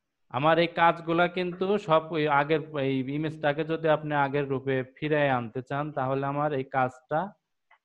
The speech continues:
আগের যে আমি পরে যে কাজগুলা করলাম, এই কাজগুলা করলাম, এই কাজগুলা কি হবে? আমার চলে যাবে, তাই না? অর্থাৎ আমার এই কাজগুলা চলে যাবে।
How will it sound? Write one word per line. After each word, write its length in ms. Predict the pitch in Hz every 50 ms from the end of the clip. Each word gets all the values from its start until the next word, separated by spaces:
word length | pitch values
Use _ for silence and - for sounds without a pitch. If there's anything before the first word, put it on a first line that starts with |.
| _ _ _ _ _ _ _ _
আগের 400 | - 127 139 139 151 165 165 165
যে 140 | 160 175 170
আমি 220 | 156 147 147 143
পরে 360 | 139 - - 156 160 165 180 175
যে 140 | 170 165
কাজগুলা 560 | - - 123 113 110 113 110 127 127 123 123 120
করলাম, 680 | - 131 127 127 131 139 147 165 190 208 220 220 220 _ _ _ _ _ _
এই 100 | - 117
কাজগুলা 580 | - - 127 123 120 120 117 127 123 120 120 117
করলাম, 680 | - - 117 117 123 131 139 160 190 220 233 240 233 _ _ _ _ _ _ _ _ _ _
এই 80 | - 120
কাজগুলা 500 | - - 135 139 131 135 135 147 151 151
কি 200 | 151 - 180 165
হবে? 420 | 160 151 110 85 98 95 87 98
আমার 180 | 107 120 127 131 - -
চলে 260 | - 175 175 175 151
যাবে, 280 | 110 104 95 90 95 92
তাই 140 | - 127 135
না? 360 | 147 170 202 220 - _ _ _ _ _ _ _ _ _ - - - 294 - - 294 _ _ _ _ _ _ _ _ -
অর্থাৎ 560 | 131 127 - _ - 165 190 202 - - -
আমার 220 | 131 131 135 135 143
এই 80 | 143
কাজগুলা 500 | 143 - 147 143 135 139 139 147 147 151
চলে 280 | 147 - 175 170 160 131
যাবে। 300 | 104 95 87 87 95